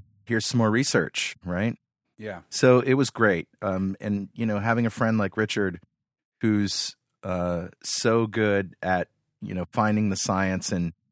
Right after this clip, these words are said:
Speaker 1: discovering what's not really science, and, uh, and then, of course, talking to all these brilliant people.
Speaker 2: Oh,
Speaker 1: We got,
Speaker 2: gosh,
Speaker 1: I
Speaker 2: yes.
Speaker 1: can't believe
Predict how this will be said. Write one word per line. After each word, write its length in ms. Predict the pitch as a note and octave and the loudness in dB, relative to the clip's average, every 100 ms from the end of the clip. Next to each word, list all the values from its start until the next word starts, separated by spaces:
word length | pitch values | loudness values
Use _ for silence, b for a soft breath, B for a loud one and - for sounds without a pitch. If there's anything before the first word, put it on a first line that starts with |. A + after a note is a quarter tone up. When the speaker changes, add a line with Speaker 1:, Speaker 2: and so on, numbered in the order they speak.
| _ _ _ _ - | _ _ _ _ -8
Speaker 1:
discovering 560 | - - G#2+ G2 F#2+ F#2 | -6 2 2 2 0 0
what's 260 | F#2 - | -2 -2
not 300 | G#2+ F#2+ - _ _ _ _ _ _ - | 2 2 0 _ _ _ _ _ _ -6
really 340 | G2 G2 F#2+ | -2 0 0
science, 800 | - G2 F2+ F2+ - - - F2 | 0 0 0 -2 -4 -6 -6 -6
and, 360 | E2 D#2+ D#2+ - _ - | -4 -2 -4 -8 _ -10
uh, 240 | E2 E2 - _ _ _ _ _ _ _ _ | -8 -8 -12 _ _ _ _ _ _ _ _
and 260 | - A2+ G#2+ | -2 0 2
then, 360 | A#2 A#2+ A2+ A2 | 2 4 4 0
of 180 | F#2+ - | -4 -6
course, 420 | - G2 F2 - | -2 0 0 -6
talking 500 | - G#2+ G#2 - F#2 | 0 2 2 0 -4
to 140 | G2 | -2
all 120 | F2 | -4
these 180 | F#2 F2 | -4 -6
brilliant 500 | - G2 F#2+ F#2 F2 | -8 -4 0 0 -4
people. 300 | - F#2 F#2 | -6 -6 -4
Speaker 2:
Oh, 60 | F2 | -4
Speaker 1:
We 80 | F2+ | -2
got, 140 | F#2 | -4
Speaker 2:
gosh, 100 | - | -4
Speaker 1:
I 60 | G2+ | -8
Speaker 2:
yes. 220 | - - | -8 -4
Speaker 1:
can't 200 | D3 C#3+ | -2 0
believe 480 | A2 A2+ A#2 G#2 | -2 0 0 0